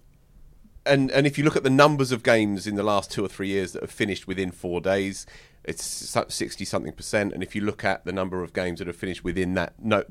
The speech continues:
within that four hundred over, uh, figure,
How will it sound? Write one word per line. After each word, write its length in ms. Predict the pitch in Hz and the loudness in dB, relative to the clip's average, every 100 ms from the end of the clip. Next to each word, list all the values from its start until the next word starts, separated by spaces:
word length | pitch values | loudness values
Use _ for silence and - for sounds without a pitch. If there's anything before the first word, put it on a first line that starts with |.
| - | -4
within 300 | 101 104 101 | -2 0 0
that 180 | 92 | -2
four 220 | - 110 98 | -2 0 2
hundred 320 | 113 98 104 | 0 2 6
over, 380 | 160 143 - - - - - - - | 6 6 0 -12 -20 -20 -20 -20 -8
uh, 220 | 95 98 - | 2 4 2
figure, 480 | - 196 82 78 | 6 6 6 -6